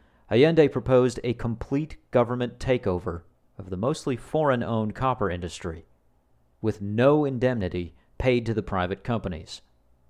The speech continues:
His reasoning was that they made illegal profit margins off of the natural wealth of Chile, far more than copper companies elsewhere in the world ever made.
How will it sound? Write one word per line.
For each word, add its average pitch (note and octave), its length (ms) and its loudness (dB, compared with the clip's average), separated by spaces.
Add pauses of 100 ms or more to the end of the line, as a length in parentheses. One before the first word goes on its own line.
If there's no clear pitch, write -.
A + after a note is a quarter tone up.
(720)
His F#2+ 220 -10
reasoning C3 560 2 (240)
was C3+ 140 2
that C3+ 120 2
they E3+ 180 4
made D3+ 400 -2
illegal C3 460 2
profit D#3 460 0
margins E2+ 520 -4 (100)
off C3 200 0
of C3+ 80 -6
the A#2+ 120 0
natural B2 580 0
wealth G2+ 340 0
of - 180 -10
Chile, D3 520 -2 (440)
far D#3 360 4
more C3+ 260 2
than G#2 140 -2
copper C3+ 340 0
companies G2+ 640 -2
elsewhere A2+ 460 -2
in F#2+ 80 -4
the F#2+ 80 -4
world A2 460 0
ever G2 280 -2
made. F2+ 420 -2